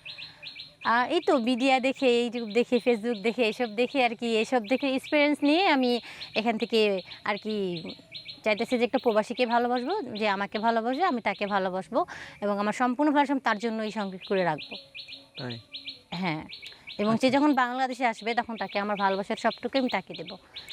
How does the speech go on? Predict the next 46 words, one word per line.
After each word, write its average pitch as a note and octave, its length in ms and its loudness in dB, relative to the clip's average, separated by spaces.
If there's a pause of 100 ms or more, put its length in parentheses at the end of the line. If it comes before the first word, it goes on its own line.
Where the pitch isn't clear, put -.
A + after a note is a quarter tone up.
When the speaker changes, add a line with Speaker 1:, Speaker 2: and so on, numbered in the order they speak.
Speaker 1:
এবং A3+ 140 0 (120)
তার C#4 180 4
ভালোবাসার B3 340 2
সবটুকু A#3 240 -4
আমি G3 200 0
নেব। E3+ 220 -8 (680)
আর - 60 -10
Speaker 2:
আপনার A#3 120 0
Speaker 1:
প্রবাসীরা E4 720 4 (160)
ভালো C4 200 2
লাগার D4 240 4
আরেকটা B3 260 0
কারণ A#3+ 300 2
আছে, C4 400 -2
কারণ A3 240 0
তারা, A3 320 2 (360)
আহ, G#3+ 640 0
একটা C4 180 2
মানুষকে B3+ 360 0
বোঝে G#3+ 540 0
যে G3+ 80 0
তার G#3+ 280 0
কি C#4 120 6
লাগবে, A3 400 0
তার G#3 160 0
চাহিদাটা A3 460 -2
কি B3+ 160 -8
লাগবে, G#3 340 -2
সে A#3+ 120 -6
কি D#4+ 360 2
চায়, G#3+ 320 0
কি C#4+ 160 -2
বলতে A#3 320 0
চায়, A3 220 2 (360)
সেটা C4 240 2
বোঝে। A3 380 0 (460)
যেমন D4 260 4
কোনো D4+ 200 4
একটা D4 140 0
সমস্যা C#4 320 0
হলে, C4+ 80 0
বিপদ A#3+ 360 0
পড়লে B3+ 220 4
টাকা A#3+ 280 0
দিয়ে A#3+ 140 2
হেল্প A#3 160 2